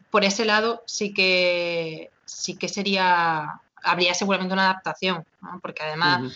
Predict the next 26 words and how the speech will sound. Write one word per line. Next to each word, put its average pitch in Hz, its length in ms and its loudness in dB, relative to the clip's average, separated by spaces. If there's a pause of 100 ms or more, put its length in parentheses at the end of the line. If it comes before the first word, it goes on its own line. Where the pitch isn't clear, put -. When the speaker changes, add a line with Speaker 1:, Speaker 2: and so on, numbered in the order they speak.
(120)
Speaker 1:
sí 202 220 -2
que 185 640 4
la 180 80 -2
investigación 180 500 -4
sí 202 140 -8
que 190 140 0
nos 190 160 0
dice 196 300 -4
que 202 280 2 (320)
el, 180 640 -2
a-, 175 160 -4 (240)
las 180 280 2 (120)
personas 180 380 -4
que 196 80 -6
son 196 160 -2
deportistas, 185 500 -2
la 214 100 0
población 165 380 -6
deportista 185 460 -4
comparada 165 400 -2
con 175 280 -8
población 175 340 -4
sedentaria 175 440 0
tiene 208 200 2
mejores 175 340 0
valores 156 280 0